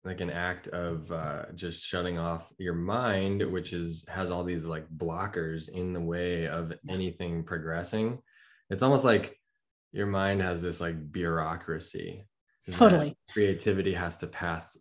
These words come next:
Speaker 1: pass through. And when, uh, when you can just, like, shut down the bureaucratic element and then let the creativity flow, it's like, everybody has that. Every, like, even the people that we think don't have it,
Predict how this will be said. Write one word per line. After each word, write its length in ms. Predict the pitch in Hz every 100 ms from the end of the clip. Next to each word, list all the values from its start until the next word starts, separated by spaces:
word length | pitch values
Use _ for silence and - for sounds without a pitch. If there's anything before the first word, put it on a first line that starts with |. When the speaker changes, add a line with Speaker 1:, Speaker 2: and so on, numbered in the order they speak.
| -
Speaker 1:
pass 360 | 90 82 82 -
through. 580 | 82 87 85 76 85 -
And 480 | 87 82 82 80 78 - _ _ _
when, 320 | - 87 85 82
uh, 500 | 78 78 78 78 78
when 160 | 87
you 100 | 90
can 140 | 87 98
just, 260 | 95 90
like, 340 | 87 85 - - _ _ _
shut 380 | - - 104 98
down 240 | 98 98 95
the 60 |
bureaucratic 680 | 87 92 92 90 98 87 85
element 520 | 95 104 92 87 85 - _ - - _
and 120 | 87
then 140 | 90 90
let 180 | 90 90
the 100 | 90
creativity 680 | 90 87 82 90 85 85
flow, 720 | 85 - 123 123 104 98 101 - -
it's 180 | 98 104
like, 260 | 92 - - _ _ _ _ -
everybody 460 | 139 175 101 78
has 280 | 78 80 78
that. 180 | - - _ _
Every, 240 | 117 147 123
like, 180 | 104 107
even 180 | 123 127
the 60 |
people 260 | 113 120 113
that 120 | 104
we 100 | 101
think 260 | 101 120 98
don't 180 | 104 95
have 240 | 113 107
it, 200 | 90 -